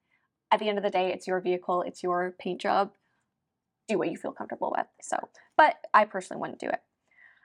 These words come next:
Um, no rough cloths. You know, this is obviously the opposite of using those soft microfiber cloths or muffs.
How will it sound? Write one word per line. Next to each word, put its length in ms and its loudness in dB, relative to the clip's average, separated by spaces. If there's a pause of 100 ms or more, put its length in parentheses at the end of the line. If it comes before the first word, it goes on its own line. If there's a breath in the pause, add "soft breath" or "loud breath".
(100)
Um, 480 6
no 140 6
rough 240 4
cloths. 720 0
You 140 -2
know, 180 0
this 200 -6
is 180 -4
obviously 480 -2
the 180 -2
opposite 280 -4
of 80 -6
using 240 -4
those 160 -8
soft 380 -4
microfiber 600 -6
cloths 520 4
or 220 -2
muffs. 440 2